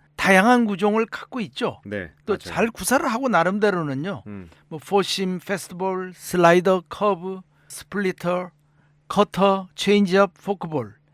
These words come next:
Speaker 1: 이런 거를 이제 수준급으로 하고, 우리나라 그 평균보다는 더 잘 던집니다. 그러나 커맨드와 컨트롤이 부족해요.
Speaker 2: 맞아요.
Speaker 1: 예, 사사구를 많이 허용하며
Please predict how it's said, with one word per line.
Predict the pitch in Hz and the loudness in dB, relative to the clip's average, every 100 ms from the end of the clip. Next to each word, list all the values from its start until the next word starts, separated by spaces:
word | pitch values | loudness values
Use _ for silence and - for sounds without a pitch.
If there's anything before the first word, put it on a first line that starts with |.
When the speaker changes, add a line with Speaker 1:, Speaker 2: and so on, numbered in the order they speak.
| _ _ | _ _
Speaker 1:
이런 | 185 185 | 0 2
거를 | 208 226 | 4 2
이제 | 196 190 185 147 - _ _ | 2 2 2 0 -6 _ _
수준급으로 | - 247 214 220 214 196 185 | -8 -4 0 2 2 4 4
하고, | 147 202 143 101 _ _ | 2 0 0 -2 _ _
우리나라 | - 175 202 202 196 202 196 | -4 4 6 10 10 10 8
그 | 180 - | 2 -4
평균보다는 | - 247 226 208 208 208 233 190 | -2 0 0 -2 0 0 -2 -4
더 | 214 | -6
잘 | - 165 | -4 -2
던집니다. | 180 233 233 147 117 90 - _ _ _ _ _ - | 0 2 0 -2 -6 -12 -20 _ _ _ _ _ 0
그러나 | 196 233 277 269 196 139 - | 4 8 10 10 10 6 -2
커맨드와 | - 240 254 254 254 254 262 | -2 0 0 0 2 2 2
컨트롤이 | - 240 226 240 254 | -2 -10 -8 -6 -6
부족해요. | 220 196 180 147 127 139 87 _ | -4 -4 -4 -4 -6 -8 -12 _
Speaker 2:
맞아요. | - - - 80 - | -20 -20 -20 -20 -12
Speaker 1:
예, | 175 175 160 147 | -4 -2 -2 -4
사사구를 | 131 - 180 202 202 190 220 220 | -10 -8 -8 -2 -4 -4 -6 -4
많이 | 160 143 185 | -2 -2 -4
허용하며 | - 180 202 190 151 127 120 190 | -2 0 0 0 -2 -6 -10 -14